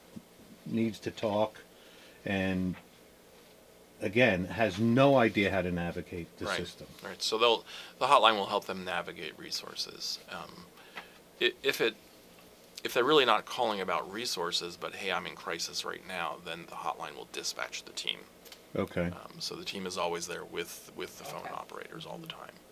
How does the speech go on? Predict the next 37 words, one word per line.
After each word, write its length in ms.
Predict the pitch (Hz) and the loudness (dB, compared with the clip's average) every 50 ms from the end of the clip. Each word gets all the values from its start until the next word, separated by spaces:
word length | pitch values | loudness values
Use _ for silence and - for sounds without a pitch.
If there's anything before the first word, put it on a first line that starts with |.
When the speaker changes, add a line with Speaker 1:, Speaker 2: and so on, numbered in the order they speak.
| - - - - - | -20 -20 -14 -6 -2
Speaker 1:
And 100 | 117 120 | 2 4
I 80 | 127 131 | 4 6
would 100 | 131 127 | 6 6
imagine 460 | 123 127 147 175 208 190 117 113 107 | 6 6 8 8 6 6 6 6 6
one 80 | 107 | 6
of 60 | 107 104 | 6 4
the 60 | 107 | 4
most 220 | 104 101 95 - - | 4 4 2 2 0
difficult 380 | 135 - - - - 101 90 | 0 0 0 -4 -6 -6 -4
things 320 | - - 98 90 87 85 85 | -2 -2 0 0 0 -2 -2
of 180 | 85 85 85 | -4 -4 -2
this 160 | 95 92 - | -4 -4 -4
type 300 | - - - 95 87 - | -4 -2 -2 -2 -2 -4
of 100 | - 85 | -6 -4
operation 580 | 85 82 - - - 85 95 104 98 - - 82 | -4 -4 -4 -4 -6 -4 -2 -4 -4 -4 -6 -8
is 140 | 82 76 - | -6 -6 -8
the 60 | - - - | -10 -12 -14
training, 500 | - - 110 113 156 147 87 78 78 80 - - - - - - - - - - - - - - - - - - | -8 -2 2 4 4 4 2 0 -6 -12 -18 -20 -20 -20 -20 -20 -20 -20 -20 -20 -20 -20 -20 -20 -20 -20 -8 -4
uh, 100 | 92 90 | 0 0
Speaker 2:
Training 280 | 90 87 85 85 - - | 2 2 0 0 -2 -4
is 120 | 113 - | -4 -6
hard. 360 | - - 50 - - - - - - - | -6 -6 -6 -6 -6 -8 -10 -16 -12 -6
Speaker 1:
of 640 | - 98 92 87 87 85 87 - - - - - - - | -4 -2 0 0 -2 -2 -6 -8 -12 -12 -14 -14 -12 -10
the 80 | 92 87 | -8 -8
people 440 | - - 95 98 95 - 95 90 90 | -4 -4 -4 -2 -2 -2 0 0 2
that 120 | 92 87 87 | 2 2 2
Speaker 2:
Yeah. 60 | 90 | 0
Speaker 1:
are 40 | 90 | -2
gonna 300 | 82 - - 87 85 82 78 - - - - - - - - - - - - - - | -2 -4 -4 -4 -4 -6 -8 -12 -18 -20 -20 -20 -20 -20 -20 -20 -20 -20 -20 -8 -4
be 140 | - 92 92 | -2 0 0
on 160 | 90 92 90 | 0 0 0
the 60 | 85 | -2
front 320 | - - - 104 87 - 98 | -4 -4 -4 -4 -4 -2 0
line 320 | 117 131 110 92 87 85 | 0 2 2 2 0 -2
Speaker 2:
Mm-hmm. 240 | - - - - - | -4 -8 -14 -6 -2
Speaker 1:
dealing 360 | 127 127 120 110 107 101 98 | 2 2 2 4 2 2 2
with 200 | 95 95 90 - | 0 -2 -2 -4